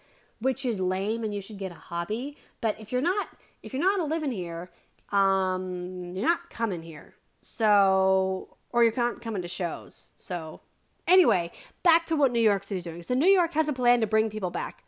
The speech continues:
Smart. I support that. 'Cause right now, we're a little bit behind on reopening, which is normal and understandable because big city, we all use public transportation,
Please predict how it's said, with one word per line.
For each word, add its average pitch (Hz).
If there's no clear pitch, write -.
Smart. 294
I 233
support 208
that. 165
'Cause 220
right 269
now, 285
we're 262
a 285
little 294
bit 285
behind 277
on 190
reopening, 180
which 190
is 214
normal 175
and 190
understandable 208
because 190
big 202
city, 254
we 202
all 185
use 202
public 202
transportation, 190